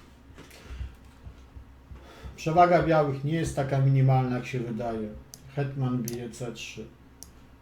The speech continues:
Wieża bije C trzy. A pięć. O. I nagle biała wieża, ta z F jeden, zrobiła się aktywna.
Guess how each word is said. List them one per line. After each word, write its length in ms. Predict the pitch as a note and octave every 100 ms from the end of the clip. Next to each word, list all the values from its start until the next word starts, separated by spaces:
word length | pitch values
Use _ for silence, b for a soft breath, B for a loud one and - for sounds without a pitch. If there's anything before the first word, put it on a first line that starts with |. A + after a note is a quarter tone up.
| -
Wieża 500 | G#2+ A#2 B2+ A#2+ A#2+
bije 340 | G#2+ A2+ A2+
C 240 | A2 A2+ G#2+
trzy. 360 | - - G#2+ G#2+ -
A 140 | C3 C3
pięć. 640 | - - - - - - - B B B - - - - - - - - - - - - - - - - - - - - - - - - B B B - G#2+
O. 340 | C3+ A#2+ A2 G#2+ - - - - - - - - - -
I 120 | A3+
nagle 380 | A#3 G3 E3+ D3+
biała 380 | C3 C#3+ C3+ A#2+
wieża, 320 | A2 A#2 A2+
ta 160 | A2 G#2+
z 120 | G#2+
F 160 | G#2+
jeden, 240 | B2 A2 B2+
zrobiła 380 | C#3+ D3+ D#3 D3
się 160 | E3+
aktywna. 680 | E3+ - F#3+ E3+ E3 C#3+ C#3+